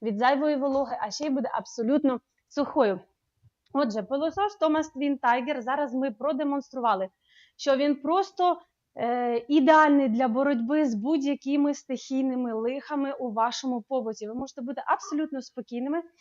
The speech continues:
за чистоту і комфорт у вашому домі.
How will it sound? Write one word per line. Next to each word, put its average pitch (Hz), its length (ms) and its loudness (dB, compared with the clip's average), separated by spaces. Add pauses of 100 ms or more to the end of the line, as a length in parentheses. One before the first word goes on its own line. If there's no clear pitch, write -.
(260)
за 254 160 -2
чистоту 262 560 -6
і 240 80 -8
комфорт 285 480 -6 (300)
у 233 120 -8
вашому 254 500 -2
домі. 214 400 -6